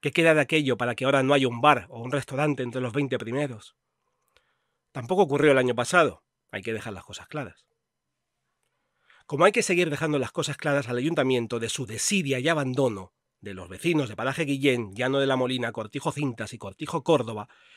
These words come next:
que siguen esperando a que alguien se acerque e instalen las farolas en las calles que el consistorio prometió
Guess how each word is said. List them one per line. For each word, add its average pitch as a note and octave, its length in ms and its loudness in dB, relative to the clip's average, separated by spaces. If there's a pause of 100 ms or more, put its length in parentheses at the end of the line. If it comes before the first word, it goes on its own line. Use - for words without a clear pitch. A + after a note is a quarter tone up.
(120)
que C3+ 120 -8
siguen E3 260 0
esperando C#3 560 2
a A2 60 -2
que C3 120 -4
alguien C3+ 300 4
se - 140 -6
acerque B2 640 2 (520)
e G#2+ 60 -8
instalen D3 420 0
las C#3 140 -2
farolas B2+ 420 0
en A#2 80 -10
las G#2+ 120 -10
calles B2+ 360 -2
que - 100 -8
el G2+ 60 -8
consistorio C#3 640 -2
prometió D3+ 880 0